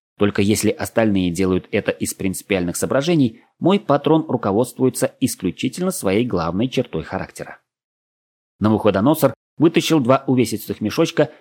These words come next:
и положил перед собой. "Выручка твоего магазина за два дня.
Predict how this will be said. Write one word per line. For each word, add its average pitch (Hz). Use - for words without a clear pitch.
и 220
положил 156
перед 110
собой. 101
"Выручка 107
твоего 95
магазина 98
за 90
два 90
дня. 82